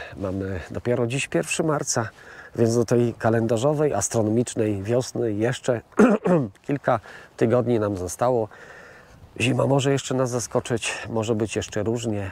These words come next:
ale póki co, póki można jeszcze,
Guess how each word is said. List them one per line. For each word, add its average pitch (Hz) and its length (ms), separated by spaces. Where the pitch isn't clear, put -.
ale 120 280
póki 190 380
co, 92 360
póki 143 280
można 156 380
jeszcze, - 380